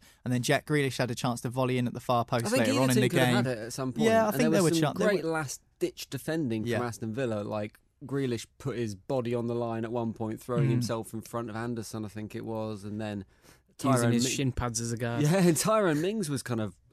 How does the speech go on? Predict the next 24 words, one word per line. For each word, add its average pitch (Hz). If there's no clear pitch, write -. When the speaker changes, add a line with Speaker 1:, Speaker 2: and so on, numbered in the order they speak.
Speaker 2:
hurling 123
himself 110
about 104
as 104
well, 123
so 123
they 147
were 170
putting 214
it 170
in. 156
Speaker 1:
Well, 214
fresh -
from 214
an 202
England 190
call-up, 165
Tyrone 165
Mings 165
obviously 147
didn't -
get 147
a 135
game, 139